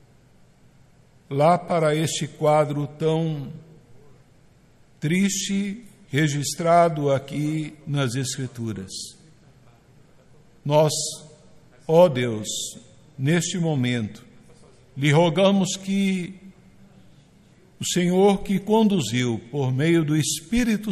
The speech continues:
Santo o registro, ó Deus, desta palavra.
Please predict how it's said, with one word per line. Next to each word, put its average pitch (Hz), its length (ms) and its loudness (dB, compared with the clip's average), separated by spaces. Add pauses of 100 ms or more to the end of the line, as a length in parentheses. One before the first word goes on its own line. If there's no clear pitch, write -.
(140)
Santo 113 400 -4 (1500)
o 120 60 -4
registro, 160 760 0
ó 143 180 2
Deus, 170 420 -2 (140)
desta 190 420 2
palavra. 123 760 -2